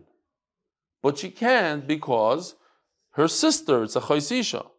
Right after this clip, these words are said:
So then both of them should be aser. Right? So that's machlokes here. Rishamai Oimrim, Ishtoi Imoy. Rishamai say, No, no, no. The Maimer is so powerful. What Shimon did to Rachel with the Maimer, he made her his wife.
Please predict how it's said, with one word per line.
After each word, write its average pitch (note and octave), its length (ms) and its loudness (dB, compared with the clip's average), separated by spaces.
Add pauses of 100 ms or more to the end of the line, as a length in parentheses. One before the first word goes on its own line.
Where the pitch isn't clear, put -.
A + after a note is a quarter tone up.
(520)
So - 140 -6
then F3 220 4
both C#4 340 6
of B3 80 4
them F#3+ 140 6
should F3 140 -2
be G3 120 4
aser. G#3+ 420 4 (680)
Right? D#3+ 200 4
So D#3 80 -4
that's E3 140 -2
machlokes C3+ 500 -2
here. - 140 -18 (600)
Rishamai F3+ 280 6
Oimrim, E3+ 420 6
Ishtoi F3 360 -2
Imoy. A#2+ 340 -4 (720)
Rishamai C#3 320 0
say, C#3 140 -2
No, A#2+ 280 0
no, A#2 120 -2
no. F#2 200 -4
The F#2+ 140 -6
Maimer G#3 520 0
is - 120 0
so A3 160 8
powerful. F3+ 920 4 (300)
What - 340 4
Shimon B3+ 540 0
did E3+ 400 6 (320)
to D#3+ 120 2
Rachel C#3+ 560 6
with C3 140 -2
the C#3+ 80 4
Maimer, C#3+ 640 0 (320)
he F3 160 -4
made G3+ 360 0
her G#3 340 8
his F#3+ 340 2
wife. F#3+ 720 2